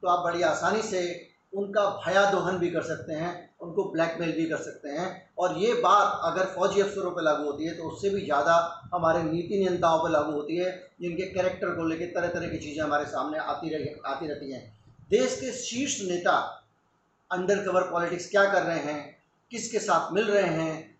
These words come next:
किसके साथ नहीं मिल रहे हैं, किसके साथ उनकी एक इंटी-, इंटीमेट रिलेशनशिप है।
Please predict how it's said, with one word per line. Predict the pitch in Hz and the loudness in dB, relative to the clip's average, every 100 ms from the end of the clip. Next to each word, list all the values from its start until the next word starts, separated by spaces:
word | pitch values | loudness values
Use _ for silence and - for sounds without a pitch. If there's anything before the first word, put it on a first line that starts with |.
| _ | _
किसके | 196 - | -8 -6
साथ | 214 220 - | -2 0 0
नहीं | - 202 240 | -2 0 2
मिल | 220 | 2
रहे | 175 170 | 2 0
हैं, | 143 143 143 - _ _ | -2 -6 -10 -14 _ _
किसके | 202 - 262 | -6 -6 -4
साथ | 220 226 | -2 -2
उनकी | 220 196 | -2 -6
एक | 208 | -4
इंटी-, | 190 175 220 - 190 | -4 -6 -10 -12 -10
इंटीमेट | 185 175 196 196 202 | -10 -8 -4 -2 0
रिलेशनशिप | 208 254 247 240 220 190 | 0 0 -2 -2 -2 0
है। | 180 170 - - | 2 2 -2 -8